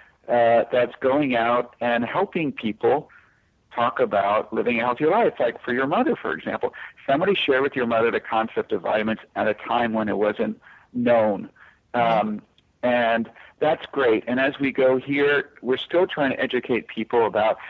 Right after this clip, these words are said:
how you can live a healthy life, get the toxic chemicals out of your home, get the right nutrition, uh, help your children, uh, do that. And then we also provide a way for people to earn income because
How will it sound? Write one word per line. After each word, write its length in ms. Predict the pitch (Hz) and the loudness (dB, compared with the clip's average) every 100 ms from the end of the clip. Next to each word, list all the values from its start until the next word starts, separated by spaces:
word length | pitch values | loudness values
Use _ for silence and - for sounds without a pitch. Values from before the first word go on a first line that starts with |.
| - | -18
how 220 | - 123 127 | -6 -2 0
you 140 | 127 | 0
can 140 | 127 | 0
live 140 | 120 110 | -2 0
a 80 | 107 | 0
healthy 260 | 110 113 | -2 0
life, 220 | 101 - - | 0 -2 -4
get 140 | 101 | -6
the 60 | - | -6
toxic 400 | 117 113 - - | -4 -6 -6 -6
chemicals 380 | 127 127 127 117 | -2 -2 -2 0
out 120 | 110 | 0
of 60 | 110 | 0
your 140 | 104 | -4
home, 240 | 123 117 | -2 -2
get 180 | 107 120 | -2 -4
the 80 | 110 | -2
right 340 | 104 113 120 | 0 0 -2
nutrition, 560 | 131 117 - 120 113 - - - - - | -4 -6 -2 -2 -2 -6 -10 -20 -16 -4
uh, 300 | 113 107 104 - | 2 2 0 -4
help 280 | - 131 131 | -2 -2 0
your 140 | 123 117 - | -4 -4 -6
children, 540 | - 139 127 110 98 - - _ | 0 0 2 -4 -6 -14 -20 _
uh, 480 | 113 107 104 101 101 - _ | -2 2 2 2 0 -2 _
do 160 | - 120 | -2 0
that. 300 | 104 101 107 | 2 2 0
And 200 | 123 120 | -2 0
then 340 | 135 147 156 151 - - _ - | 2 2 0 -4 -12 -20 _ -4
we 120 | 127 | 0
also 280 | 127 - 131 | 0 -2 -6
provide 680 | 135 113 123 120 120 110 - _ 117 | -2 -2 2 2 2 -2 -10 _ -4
a 80 | |
way 180 | 120 120 | -2 -2
for 140 | 117 127 | -2 -4
people 240 | 131 139 | -4 -2
to 80 | 123 | -2
earn 220 | 143 151 | -2 -2
income 420 | 214 233 185 143 | -4 -4 -2 -2
because 400 | 127 - 139 131 | -4 -4 -2 -2